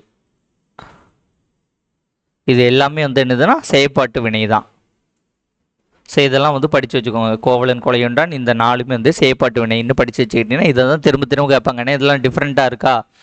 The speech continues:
இதுனா நம்ம ஈஸியா போட்டுருவோம், ஐயா ஆளை வச்சு. இது கொஞ்சம் டிஃப்ரெண்ட்டாக இருக்கிறதுனால இது. இப்போ கோவலன் கொலையுண்டான் அப்படிங்கிறதுக்கான பொருள் வந்து என்னன்னு பார்த்தீங்கன்னா, கோவலன் கொலை செய்யப்பட்டான். ஓகேவா? கோவலன் கொலை செய்யப்பட்டான்னு தான் மீனிங்.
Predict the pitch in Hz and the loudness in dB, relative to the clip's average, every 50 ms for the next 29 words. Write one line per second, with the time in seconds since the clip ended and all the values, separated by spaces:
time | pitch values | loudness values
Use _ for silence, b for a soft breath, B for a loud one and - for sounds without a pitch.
0 | B B B B B B B 139 139 139 - 160 170 175 170 151 143 139 135 139 | B B B B B B B 2 2 4 4 2 2 0 0 0 0 0 2 2
1 | 143 - 156 147 131 - 131 117 123 123 120 117 120 131 139 143 127 123 123 117 | 0 0 0 -2 0 0 0 2 2 2 2 2 0 0 0 0 0 0 -2 -2
2 | 117 113 - - 117 123 127 139 147 139 131 127 113 131 127 135 143 147 147 147 | -4 -4 -2 -2 0 0 0 0 0 0 0 0 0 0 0 0 0 0 2 2
3 | 143 120 117 123 117 120 123 151 208 311 254 220 127 120 - B B B B B | 0 2 0 0 0 0 0 -2 -2 -2 -4 -4 -6 -8 -8 B B B B B
4 | - 156 123 - 156 165 180 180 190 180 175 160 - 151 143 143 156 160 156 147 | -2 -2 0 2 2 2 2 0 -2 -4 -4 -2 -2 -2 0 0 -2 -4 -2 0
5 | 147 151 151 147 131 113 - 131 127 131 127 127 127 120 - 131 123 123 - - | 0 0 0 0 -2 -4 -2 -4 -2 0 0 0 0 0 0 0 -2 -2 -2 0
6 | - 147 160 170 202 180 147 143 135 139 131 123 127 127 117 202 185 127 120 139 | 2 2 2 2 2 0 0 0 0 0 0 0 -2 -4 -2 -2 -2 0 0 0
7 | 180 202 - - 160 147 147 156 135 139 143 175 220 - - b b b b b | 0 0 0 0 2 2 2 2 0 0 -2 -2 -4 -6 -8 b b b b b
8 | b b b b b b _ - 143 135 147 180 190 - - 131 131 147 175 170 | b b b b b b _ 0 2 2 2 0 -2 -2 -2 0 0 2 0 0
9 | - 151 123 - _ - 127 117 113 107 - _ - 190 - 120 117 123 123 117 | 0 -2 -4 -4 _ -4 -2 -2 -2 -4 -6 _ -12 -4 0 2 2 4 2 2
10 | - - 127 131 135 131 127 120 117 117 156 214 320 - b b b b b b | 0 0 0 2 2 0 0 -2 -4 -4 -6 -8 -12 -14 b b b b b b
11 | b b - 131 139 165 180 - - 135 131 151 175 156 - 147 - - 226 226 | b b 0 2 2 0 0 -2 -2 0 2 2 2 2 0 -2 -4 -4 -6 -6
12 | 220 131 139 180 170 143 127 123 113 113 110 110 110 117 | -2 0 0 0 0 0 0 0 0 -2 -2 -4 -6 -6